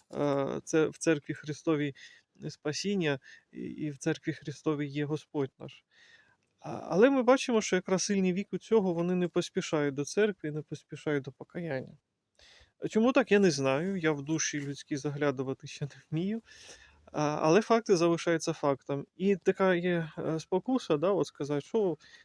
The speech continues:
хто там до вас ходить. А якщо ми подивимося на апостолів, хто були апостоли,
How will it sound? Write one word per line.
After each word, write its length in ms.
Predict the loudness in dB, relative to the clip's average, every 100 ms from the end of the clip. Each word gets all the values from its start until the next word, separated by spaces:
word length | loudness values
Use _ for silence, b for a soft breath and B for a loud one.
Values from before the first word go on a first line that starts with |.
| _
хто 120 | -8 -2
там 220 | 0 0
до 60 |
вас 200 | -2 -2
ходить. 320 | -2 -4 -4 -8 b b b b b b _ _ _ _ _ 4
А 80 |
якщо 220 | 4 4 0
ми 100 | 0
подивимося 440 | 0 2 2 0
на 120 | 0
апостолів, 540 | 0 -2 -2 0 -2 -2
хто 220 | 0 0
були 240 | 2 0
апостоли, 640 | 0 2 2 2 -4 -4